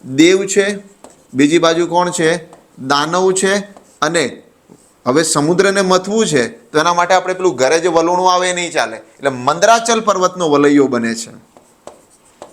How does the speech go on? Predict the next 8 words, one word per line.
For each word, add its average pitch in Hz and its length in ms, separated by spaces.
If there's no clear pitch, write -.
તમને 139 200
પૂછી 165 320
લે 185 80
એક્ઝામમાં, 143 680
સૌથી 160 300
પ્રચલિત 185 400
વાર્તા 165 340
છે. - 140